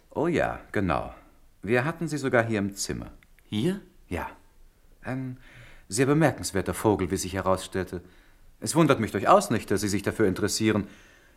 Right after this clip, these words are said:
Speaker 1: Er hat noch nach seinem Tod ein Ei gelegt, das allerschönste und funkelndste kleine blaue Ei, das es je gegeben hat.
Speaker 2: Und Sie haben es?
Speaker 1: Ja. Hier ist es.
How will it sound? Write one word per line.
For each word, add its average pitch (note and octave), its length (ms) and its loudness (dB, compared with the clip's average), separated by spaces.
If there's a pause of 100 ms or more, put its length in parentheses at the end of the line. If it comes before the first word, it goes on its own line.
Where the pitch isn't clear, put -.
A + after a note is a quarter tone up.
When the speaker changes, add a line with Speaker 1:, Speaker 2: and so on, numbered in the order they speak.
Speaker 1:
Er D#3 100 4
hat G3+ 140 4
noch G3 400 2
nach F#3 240 0
seinem E3+ 320 0
Tod D3+ 340 0
ein B2 220 0
Ei D#2+ 140 0
gelegt, D2 680 -8
das - 320 -10 (580)
allerschönste D#3 840 4
und - 280 -12 (240)
funkelndste G#3 760 -4
kleine E3+ 440 -4
blaue A2+ 540 2
Ei, F#2+ 200 0 (720)
das - 280 -6
es - 160 -6
je A#2 100 -2
gegeben F#2+ 400 -10
hat. - 220 -8 (480)
Speaker 2:
Und G2 160 -12
Sie C3+ 280 -8
haben A2+ 280 0
es? F#3 300 -4 (280)
Speaker 1:
Ja. G#2 160 -8 (1500)
Hier F3 220 2
ist - 220 -8
es. - 360 -18